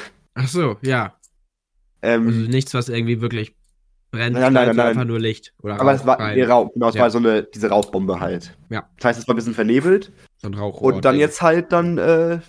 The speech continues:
Speaker 2: zuletzt eben das Flugzeug. Und ich hab schon mit dem Kollegen, mit ein paar Kollegen geredet, was, was als nächstes kommt.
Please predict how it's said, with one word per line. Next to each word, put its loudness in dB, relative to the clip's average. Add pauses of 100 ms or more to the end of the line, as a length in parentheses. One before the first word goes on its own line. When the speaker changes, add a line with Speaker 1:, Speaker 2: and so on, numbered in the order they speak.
Speaker 2:
zuletzt 0
eben -2
das -4
Flugzeug. 0
Und -6
ich -4
hab -6
schon 2
mit -4
dem 0
Kollegen, 0 (100)
mit -8
ein -18
paar 0
Kollegen 0
geredet, 0 (160)
was, 0
was -6
als 2
nächstes 0
kommt. -8